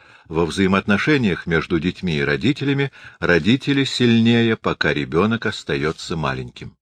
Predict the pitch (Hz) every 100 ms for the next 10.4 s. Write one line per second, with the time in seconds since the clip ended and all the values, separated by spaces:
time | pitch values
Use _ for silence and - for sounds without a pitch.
0 | _ _ _ _ _ _ - - - 104
1 | 135 139 165 147 120 107 95 101 95 90
2 | - 95 78 71 85 80 - 90 78 -
3 | 82 71 90 151 165 98 73 - - -
4 | - 85 87 90 98 98 80 - 80 80
5 | 87 - 90 - 82 78 95 110 98 76
6 | - - - - - 196 - 104 139 113
7 | 90 - 90 82 78 - 156 165 104 80
8 | - 131 131 131 127 120 - 90 82 80
9 | 78 - - 110 87 85 76 73 90 90
10 | - 104 82 69